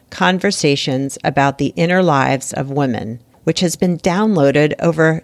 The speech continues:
two hundred and twenty-five thousand times in ninety-six countries and six continents. Lourdes is a colleague and friend, and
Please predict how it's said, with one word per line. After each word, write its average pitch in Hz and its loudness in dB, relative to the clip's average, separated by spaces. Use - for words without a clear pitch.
two 262 2
hundred 190 2
and 160 -2
twenty-five 196 0
thousand 185 0
times 139 0
in 156 0
ninety-six 175 0
countries 143 -2
and 143 -2
six - -4
continents. - -4
Lourdes 185 2
is 156 0
a 151 -2
colleague 208 2
and 143 -4
friend, 160 -2
and 147 -2